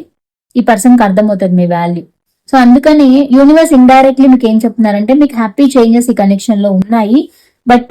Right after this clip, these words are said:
this is not the right time. ఓకే? So అందుకని వెయిట్ చేయండి. No need to worry about it. ఇప్పుడు ఒక బ్రేక్ ఇచ్చినంత మాత్రాన ఎండ్ అని కాదు. So కొంచెం వెయిట్ చేయండి and ఎక్కువ ఇన్ఫర్మేషన్ గ్యాదర్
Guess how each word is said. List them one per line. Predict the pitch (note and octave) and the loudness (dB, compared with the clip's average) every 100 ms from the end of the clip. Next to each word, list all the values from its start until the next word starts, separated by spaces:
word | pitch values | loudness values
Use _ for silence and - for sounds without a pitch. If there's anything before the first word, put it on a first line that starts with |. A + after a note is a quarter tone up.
| - _ - B3 | -12 _ -4 -2
this | C4 E4+ | 0 0
is | D#4 | 0
not | E4+ D4+ D#4+ | 0 2 2
the | B3 G3 | 2 0
right | G3 F#3+ G3 | -2 -4 -2
time. | F3+ F3 E3 _ _ _ _ _ _ _ _ _ _ A#3 | -2 -2 -6 _ _ _ _ _ _ _ _ _ _ -6
ఓకే? | A3+ C#4 G#3 - | 0 0 0 -2
So | A#3 | 0
అందుకని | A3+ A#3+ B3 B3+ | 0 2 2 2
వెయిట్ | G#3+ G#3 - | 0 -4 -4
చేయండి. | A3 F#3+ F3+ F3+ F#3+ F3 | -2 0 0 -2 -2 -4
No | G#3+ A#3 | 0 2
need | B3 D4 | 2 2
to | C4+ | 2
worry | A#3+ C4 A#3+ | 2 2 2
about | B3 A#3 D4 | 2 0 -4
it. | - _ _ A3 | -6 _ _ -6
ఇప్పుడు | G#3 A3 | -4 -2
ఒక | A3 | -2
బ్రేక్ | G3+ A3 A3+ | -2 -2 -2
ఇచ్చినంత | B3+ B3 A#3+ A3+ | 0 2 2 2
మాత్రాన | A3+ G#3 A3+ A#3 A#3+ - | 0 0 0 0 0 -2
ఎండ్ | A3+ A#3 A#3 | 0 2 4
అని | A3+ | 2
కాదు. | G#3+ F#3+ F#3 C4 - _ _ _ _ _ _ - | 0 0 0 -2 -6 _ _ _ _ _ _ -6
So | B3+ A3+ A3+ | -2 0 0
కొంచెం | A#3 A3 A3+ | 0 0 -2
వెయిట్ | A3+ B3 B3 D4 | 0 -2 -2 0
చేయండి | C4+ B3+ C4 E4+ - _ - A3 | 2 2 2 -2 -8 _ -8 -2
and | A3 A3 - _ | -2 -2 -8 _
ఎక్కువ | A#3+ - _ D#4 | -10 -10 _ 0
ఇన్ఫర్మేషన్ | D#4 C4 B3 C4+ B3+ B3 B3+ | 2 4 2 2 2 2 2
గ్యాదర్ | A#3+ G3+ G3+ | 2 0 -2